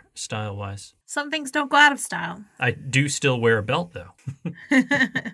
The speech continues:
Speaker 2: And then the other thing is just the way that they would go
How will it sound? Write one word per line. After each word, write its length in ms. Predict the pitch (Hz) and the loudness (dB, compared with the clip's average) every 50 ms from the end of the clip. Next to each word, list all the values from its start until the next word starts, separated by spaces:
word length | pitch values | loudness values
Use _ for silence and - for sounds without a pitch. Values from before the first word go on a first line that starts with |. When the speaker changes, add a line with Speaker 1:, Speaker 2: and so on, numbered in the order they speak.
| _ _ _ _ _ _ _ | _ _ _ _ _ _ _
Speaker 2:
And 180 | - 262 269 294 | 2 4 6 4
then 140 | 339 359 359 | 4 2 4
the 140 | 339 262 202 | 4 6 6
other 200 | 214 220 226 214 | 8 8 6 4
thing 600 | 220 - 190 185 180 175 175 175 175 170 - _ | 4 0 0 0 0 -2 -4 -4 -6 -8 -10 _
is 180 | - 226 208 180 | -6 -4 -4 -2
just 280 | - 311 381 415 - - | -2 -2 -2 0 2 4
the 160 | 427 392 277 | 4 4 4
way 320 | 202 214 202 202 208 247 | 2 2 4 4 4 4
that 180 | 269 285 269 - | 2 0 -2 -2
they 140 | 233 214 202 | -2 -2 0
would 240 | 196 190 180 170 | 0 -2 -4 -2
go 380 | 170 196 185 185 190 196 190 | -2 -2 0 0 0 -2 -2